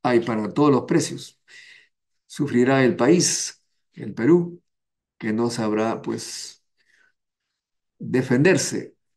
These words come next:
en esta competencia internacional. Nosotros convocamos a la población para unirnos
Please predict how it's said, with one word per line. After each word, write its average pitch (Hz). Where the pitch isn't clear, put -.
en 120
esta 127
competencia 107
internacional. 95
Nosotros 165
convocamos 143
a 104
la 90
población 98
para 117
unirnos 117